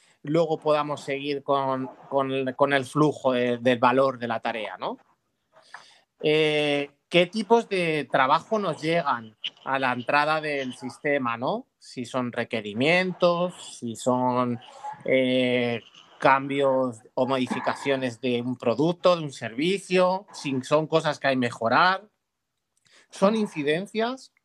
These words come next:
son errores que hay que solucionar, ¿no? El qué tipo de trabajo nos llega. Entonces, es importante hacer ese análisis y, como dice Gertrude, visualizar ese flujo de trabajo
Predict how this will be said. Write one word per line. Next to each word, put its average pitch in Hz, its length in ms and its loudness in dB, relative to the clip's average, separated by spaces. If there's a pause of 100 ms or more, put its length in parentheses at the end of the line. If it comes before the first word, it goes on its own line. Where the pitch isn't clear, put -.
(380)
son 165 340 -2
errores 160 800 -2 (220)
que 143 120 0
hay 139 160 0
que 135 200 0
solucionar, 127 800 -2 (200)
¿no? 196 300 -2 (100)
El 143 240 0 (220)
qué 175 160 2
tipo 180 320 0
de 160 100 -2
trabajo 151 480 0
nos 139 160 -8
llega. 123 300 -6 (500)
Entonces, 143 480 -4 (340)
es 165 200 0
importante 214 500 0
hacer 139 240 -2
ese 180 220 2
análisis 220 640 0
y, 147 100 -12
como 131 160 -2
dice 131 220 0
Gertrude, 190 500 2 (220)
visualizar 147 760 2
ese 180 220 -4
flujo 190 420 0
de 147 160 -2
trabajo 123 560 0